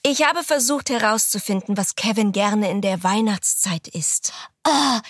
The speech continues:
Speaker 2: das würde mich auch interessieren. Was hat er gesagt?
Speaker 1: Viel, aber nichts zum Thema.
Speaker 2: Oh, schade. Ich versuch's ja auch schon die ganze Zeit. Ich hab sogar extra Butterbier gebraut und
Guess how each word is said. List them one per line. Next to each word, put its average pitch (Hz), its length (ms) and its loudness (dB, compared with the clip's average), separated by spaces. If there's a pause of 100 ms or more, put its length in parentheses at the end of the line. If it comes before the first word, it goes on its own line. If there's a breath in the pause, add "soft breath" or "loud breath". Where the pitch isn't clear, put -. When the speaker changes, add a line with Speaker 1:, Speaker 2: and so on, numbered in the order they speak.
(120 loud breath)
Speaker 2:
das 359 220 0
würde 311 160 2
mich 277 220 2
auch 294 180 2
interessieren. 269 600 0
Was 277 120 -2
hat 370 120 0
er 339 80 0
gesagt? 349 640 0
Speaker 1:
Viel, 277 540 0
aber 240 260 -2
nichts - 380 -4
zum 349 160 -4
Thema. 220 480 0 (180)
Speaker 2:
Oh, 254 340 0
schade. 294 760 0 (380 loud breath)
Ich 311 140 -2
versuch's 330 460 0
ja 302 200 2
auch 440 80 0
schon 480 200 0
die 262 100 0
ganze 226 320 0
Zeit. 175 400 -2 (240 loud breath)
Ich - 120 0
hab 285 100 2
sogar 262 260 0
extra - 280 0
Butterbier 330 560 0
gebraut 262 480 0 (320 loud breath)
und 320 160 2